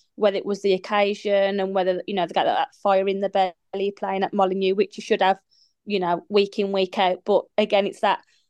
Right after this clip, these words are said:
these last little games now where they're gonna have to really push on, and they knew in the back of their heads they couldn't drop any more points. Um, you know, they've gotta keep that pressure on Forest. But yeah, it was just a complete performance yesterday. I couldn't really give a man of the match or a player of the match,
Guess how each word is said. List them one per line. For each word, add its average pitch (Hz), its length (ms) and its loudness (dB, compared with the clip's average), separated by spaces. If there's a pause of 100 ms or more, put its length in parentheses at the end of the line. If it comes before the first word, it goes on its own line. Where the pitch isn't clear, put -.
(280)
these 208 220 0
last 202 220 -2
little 208 200 0
games 196 420 -2
now 190 240 -2
where 185 500 2
they're 202 140 -6
gonna 196 180 0
have 185 100 -6
to 196 100 -6
really 190 260 -2
push - 340 -4
on, 190 260 2
and 180 300 -2 (160)
they 208 200 2
knew 208 200 0
in 202 120 2
the 196 80 2
back - 240 -2
of 202 60 -10
their 196 140 4
heads 196 420 -2
they 208 80 -6
couldn't 208 300 -2
drop 196 240 0
any 202 160 2
more 202 200 4
points. - 580 0 (500)
Um, 196 560 4
you 208 80 2
know, 185 120 2
they've 190 100 -2
gotta 202 140 2
keep 208 280 -2
that - 180 0
pressure 202 320 -4
on 196 100 2
Forest. 196 440 0
But 202 220 2
yeah, 202 140 4
it 196 60 2
was 202 100 -4
just 208 180 -4
a 196 40 -4
complete 208 540 0
performance 202 640 2
yesterday. 196 460 0 (380)
I 208 60 0
couldn't 208 300 0
really 208 200 0
give 202 360 -2 (200)
a 208 80 2
man 202 200 0
of 196 80 0
the 196 80 0
match 208 320 -2
or 196 80 2
a 190 60 2
player 196 340 2
of 196 100 -14
the 208 80 2
match, - 380 -4